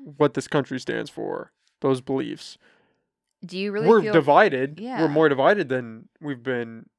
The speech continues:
Speaker 1: at least in a long time, I would say. I don't know about ever, but
Speaker 2: Do you actually feel like you have freedom?
Speaker 1: Well, we definitely have freedom. To what extent? I mean, if you compare us to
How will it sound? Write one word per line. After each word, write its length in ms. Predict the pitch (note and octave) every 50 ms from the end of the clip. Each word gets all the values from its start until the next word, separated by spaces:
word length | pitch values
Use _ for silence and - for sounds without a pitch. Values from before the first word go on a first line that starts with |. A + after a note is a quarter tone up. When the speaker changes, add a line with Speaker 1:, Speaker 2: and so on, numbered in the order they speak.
| _ _ _ _ _ -
Speaker 1:
at 120 | C#3+ C#3+
least 220 | C#3 E3+ F3+ - -
in 80 | B2+
a 40 | A#2+
long 440 | A#2 A2+ A#2 A#2 B2+ C#3 - - -
time, 500 | - - - - - - - - - - _ _ _ -
I 100 | - -
would 120 | C#3 C3+
say. 360 | - - A#2+ B2 A#2+ G#2+ - - _ _ _ -
I 40 |
don't 100 | D#3 D3
know 80 | D3 C#3
about 240 | C3 A#2 A#2+ B2 -
ever, 380 | - C3+ C#3+ B2 A#2+ B2 A#2
but 240 | A2+ B2+ B2+ B2+ - _ _ _ _ - E3+ F#3
Speaker 2:
Do 140 | D#3+ E3+ F3+
you 100 | F#3+ F#3
actually 320 | E3+ D#3+ E3+ - - F#3+ F3+
feel 140 | - F3
like 120 | E3+ E3+ D#3+
you 100 | D#3+ D#3+
have 120 | D#3+ D#3+ -
freedom? 480 | _ B2+ C#3 - - G3 G#3+ B3+ A#3 _ _ _ _ _ _ _ _ _ _ _ _ _ _ _ _ _ _ _ _ _ _ _ _ _ _ _
Speaker 1:
Well, 180 | - C#3 C3+ A#2+
we 140 | B2 C3+ B2+
definitely 380 | C3 C3 - - - - -
have 120 | G#2+ - -
freedom. 460 | - C#3 A#2+ - - - - - _ _ _ _ _ _ _ _ _ _ _ _ _ _ _ _ _ _ _
To 80 | - D3+
what 140 | D#3 D#3
extent? 500 | C3 - - - - D#3+ C3+ - - - - _ _ _ _ _ _ _ _ _ _ _
I 80 | D3+ D3+
mean, 160 | D#3 D3+ C#3+
if 80 | C#3
you 80 | D#3 D#3
compare 340 | - - C3+ - D3 C#3+ C3+
us 140 | C3 B2+ _
to 340 | - C#3 C3 A#2+ A#2+ A#2+